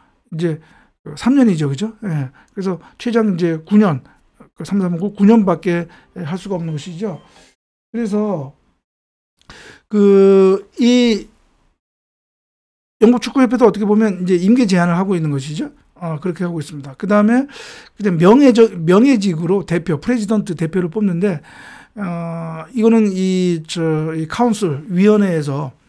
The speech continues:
이제 위원회, 카운슬이 한 구십, 제 기억으로는 아마 지금 구십이 명이 될 겁니다. 그러니까 예를 들어서 뭐 프리미어리그 대표,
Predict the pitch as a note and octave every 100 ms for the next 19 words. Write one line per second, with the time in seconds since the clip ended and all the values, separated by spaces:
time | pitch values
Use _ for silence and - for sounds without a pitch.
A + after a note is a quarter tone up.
0 | _ - F#3 D#3 - _ F#3 G3 G3+ G3
1 | F3+ - A#3 A3 G#3+ B3 D3+ - - _
2 | _ F#3 F3 - G#3 A#3+ A#3 A3 - _
3 | _ _ - - - G#3 G#3+ G#3 G#3 G#3+
4 | A3+ G3 G3+ G3 G3 G3+ F#3+ A3+ G#3+ -
5 | - F#3 A3 A3+ F3 E3+ D#3 C#3 A#2+ _
6 | _ _ - E3 D#3+ D#3 E3 D#3 D3 D3
7 | _ _ G#3+ G3 F3+ E3 E3 D#3+ E3 D#3+
8 | E3 E3 D#3+ D#3 D#3+ D#3+ D#3+ D#3+